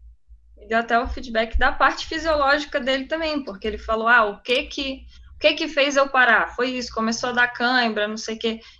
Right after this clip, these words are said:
Isso já é uma informação que te fala o, qual é o elemento que tá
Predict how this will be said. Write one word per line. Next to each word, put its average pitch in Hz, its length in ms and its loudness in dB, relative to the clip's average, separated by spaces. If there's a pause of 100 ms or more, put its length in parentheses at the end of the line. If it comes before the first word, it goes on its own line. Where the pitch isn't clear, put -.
Isso 294 240 -4
já 285 120 4
é 262 60 8
uma 262 120 2
informação 254 920 0
que 247 160 -8
te 269 200 -8
fala 269 480 4 (540)
o, - 240 -2
qual 254 300 4
é 262 200 6 (160)
o 330 80 -2
elemento 277 560 0
que 294 120 -12
tá 277 260 0